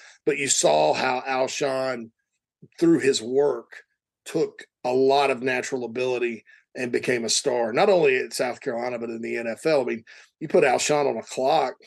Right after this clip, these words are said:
he's probably running four eight, something like that.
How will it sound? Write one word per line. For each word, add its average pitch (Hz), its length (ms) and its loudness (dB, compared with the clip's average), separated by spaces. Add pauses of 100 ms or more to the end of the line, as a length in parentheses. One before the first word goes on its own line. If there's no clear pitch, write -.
(760)
he's 156 160 0
probably 135 260 0
running 127 220 -4
four 123 300 -6
eight, 139 240 -2
something 139 240 -4
like 135 220 -6
that. 156 320 -2